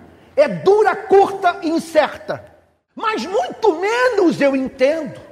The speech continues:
um Deus que não precisava nos criar para amar, para se comunicar, para ser feliz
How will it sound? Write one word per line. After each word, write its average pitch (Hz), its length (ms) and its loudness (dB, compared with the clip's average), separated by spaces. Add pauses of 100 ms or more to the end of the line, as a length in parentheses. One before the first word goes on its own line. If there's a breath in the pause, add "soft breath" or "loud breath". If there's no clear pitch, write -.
(480 soft breath)
um 339 200 -2
Deus 359 340 2
que 370 140 -2
não 349 200 0
precisava 294 1040 -2
nos 294 380 0
criar 277 480 0 (840)
para 285 200 4
amar, 294 640 2
para 302 180 2
se 381 180 -4
comunicar, 294 920 0
para 311 200 2
ser - 320 4
feliz 320 720 2